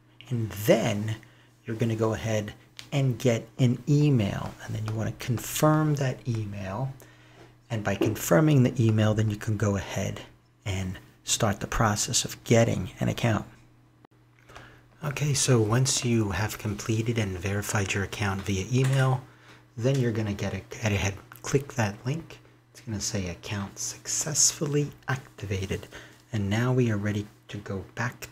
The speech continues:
to Kali Linux and get some work done.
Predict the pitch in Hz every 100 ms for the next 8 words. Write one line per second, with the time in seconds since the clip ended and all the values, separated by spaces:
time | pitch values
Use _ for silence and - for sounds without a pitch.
0 | - 127 - 127 120 123 117 123 131 135
1 | - - - - - _ - - - 113
2 | 101 98 113 - - 123 120 107 107 104
3 | - - 95 92 95